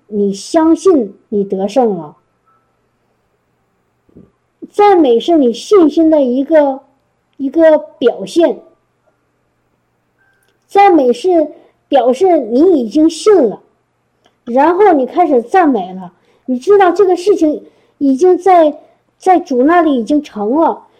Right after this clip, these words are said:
而且你，你，你马上就会看到了，所以你才赞美。明白吗？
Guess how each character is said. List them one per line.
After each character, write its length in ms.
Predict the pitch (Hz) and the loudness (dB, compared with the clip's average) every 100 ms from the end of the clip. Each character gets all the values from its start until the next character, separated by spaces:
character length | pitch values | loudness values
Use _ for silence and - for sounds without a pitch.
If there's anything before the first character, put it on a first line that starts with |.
| _ - | _ -6
而 100 | 247 | -2
且 140 | 381 | 0
你， 280 | 294 254 - _ | 0 -4 -14 _
你， 380 | 269 269 269 262 | -18 -14 -12 -12
你 400 | 208 262 294 311 - | -8 -4 -2 -2 -4
马 200 | 240 254 | -4 -2
上 220 | 392 349 | -2 0
就 100 | 330 | 0
会 140 | 330 | -2
看 320 | - 381 311 | -4 -4 -2
到 160 | 277 262 | 0 0
了， 180 | 208 - _ | -4 -10 _
所 320 | _ - 262 349 | _ -4 0 2
以 180 | 415 | 4
你 120 | 285 220 | 2 -2
才 180 | 214 | -6
赞 240 | 208 240 208 | -6 -4 -6
美。 220 | 175 196 _ _ _ _ _ _ _ _ _ _ _ _ _ _ _ _ _ _ _ _ _ _ _ _ _ _ _ | -8 -14 _ _ _ _ _ _ _ _ _ _ _ _ _ _ _ _ _ _ _ _ _ _ _ _ _ _ _
明 180 | 247 294 | -4 0
白 140 | 320 | 0
吗？ 260 | 294 285 | 0 -2